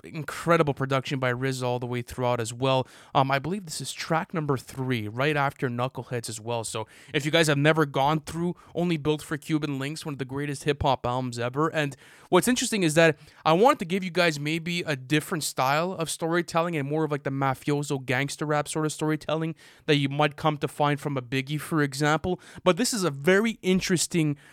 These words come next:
um, story because if you actually pay attention to it, this is actually based on a true story, and it follows the story, um, of an old New York gangster,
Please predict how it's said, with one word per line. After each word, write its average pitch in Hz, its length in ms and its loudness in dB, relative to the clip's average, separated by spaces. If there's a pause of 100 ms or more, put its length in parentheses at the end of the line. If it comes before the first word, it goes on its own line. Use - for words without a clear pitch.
(140)
um, 135 400 4
story 208 480 6
because 151 340 2
if 139 160 -2
you 240 160 4
actually 202 320 2
pay 175 160 0
attention 170 500 0
to 139 200 0
it, 139 100 0 (300)
this 185 180 6
is 208 160 -2
actually 165 400 2
based 143 380 -2
on 143 160 0
a 139 80 -2
true 156 240 -6
story, 190 560 4
and 160 220 0
it 151 120 -4
follows 240 480 4
the 180 80 -8
story, 165 480 0 (260)
um, 151 300 4
of 147 200 2
an 143 180 0
old 185 280 2
New 160 120 0
York 165 280 2
gangster, 139 560 0